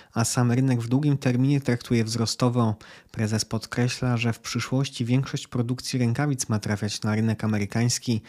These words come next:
a spółka już planuje dedykować mu fabrykę w Tajlandii. Notowane na New Connect Investeco dostrzega wzrost popytu na usługi w zakresie E S G. W perspektywie dwóch lat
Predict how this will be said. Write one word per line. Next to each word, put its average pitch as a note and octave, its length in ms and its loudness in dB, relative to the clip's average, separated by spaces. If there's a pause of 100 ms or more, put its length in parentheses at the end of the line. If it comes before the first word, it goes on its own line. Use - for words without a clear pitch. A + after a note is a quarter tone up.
(280)
a A2+ 140 -2
spółka C#3 360 0
już C3 160 0
planuje B2+ 380 2
dedykować A#2 560 0
mu A#2 80 0
fabrykę A2+ 440 -2
w - 80 -8
Tajlandii. A#2 800 2 (840)
Notowane A#2+ 600 0
na A#2+ 180 2
New A#2+ 160 0
Connect B2 420 -2
Investeco B2 760 -2
dostrzega B2 560 -4
wzrost A2+ 340 -2
popytu C#3 420 -2
na B2+ 120 2
usługi B2+ 320 -4
w A#2+ 60 -4
zakresie B2 440 -2
E A2 80 0
S A2+ 240 -2
G. A#2+ 300 2
W - 80 -14
perspektywie A2 680 -4
dwóch A#2 280 -4
lat A#2+ 260 2